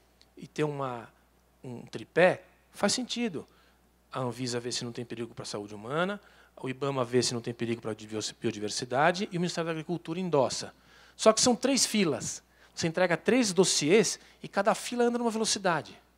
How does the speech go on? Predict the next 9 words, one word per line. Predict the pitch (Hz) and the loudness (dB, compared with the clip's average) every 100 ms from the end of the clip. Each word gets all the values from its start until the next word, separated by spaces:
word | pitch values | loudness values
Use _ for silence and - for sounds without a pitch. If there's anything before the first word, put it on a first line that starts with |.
| _ _ _ _ | _ _ _ _
Quer | - | -12
dizer, | - | -10
coisa | - 254 277 | -8 -8 -8
de, | 277 - _ _ _ _ _ - - - - _ - | -8 -12 _ _ _ _ _ -20 -20 -20 -20 _ -14
de | 156 170 | -10 -4
mil | 202 | -2
novecentos | 220 226 226 | -2 -2 -6
e | |
doze, | - 151 254 247 123 107 | 0 4 6 6 2 -8